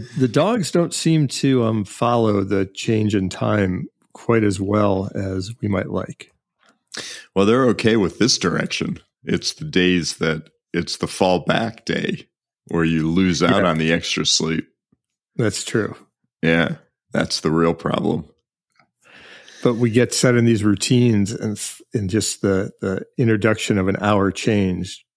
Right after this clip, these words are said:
Speaker 1: turns everything upside down.
Speaker 2: Yeah. Well, we'll appreciate it tonight when it's still light at seven o'clock.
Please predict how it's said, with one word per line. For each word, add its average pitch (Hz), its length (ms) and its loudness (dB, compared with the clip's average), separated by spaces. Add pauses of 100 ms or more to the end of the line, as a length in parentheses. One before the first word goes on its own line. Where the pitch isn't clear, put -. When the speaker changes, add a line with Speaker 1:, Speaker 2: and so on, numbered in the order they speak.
Speaker 1:
turns 110 280 0
everything 107 400 0
upside - 380 -6
down. 160 220 -10 (640)
Speaker 2:
Yeah. 90 280 0 (1120)
Well, 98 260 4
we'll 104 180 4
appreciate 101 520 2
it 87 140 -2
tonight 82 400 -2 (1200)
when 87 160 0
it's 80 180 -2
still 87 300 2
light 82 420 0
at 80 180 -4 (260)
seven 82 320 0
o'clock. - 480 -6